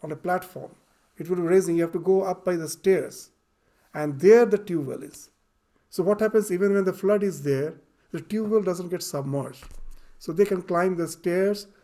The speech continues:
or even go by boat near the tube well and get the fresh water.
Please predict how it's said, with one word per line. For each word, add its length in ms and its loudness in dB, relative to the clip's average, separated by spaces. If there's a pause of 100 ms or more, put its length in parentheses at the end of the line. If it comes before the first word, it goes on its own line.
(180)
or 280 -2
even 240 -4
go 120 -4
by 160 0
boat 460 0 (340)
near 240 2
the 160 -8
tube 280 -8
well 160 -8 (200)
and 160 -10
get 180 -6
the 80 -10
fresh 360 -12
water. 300 -18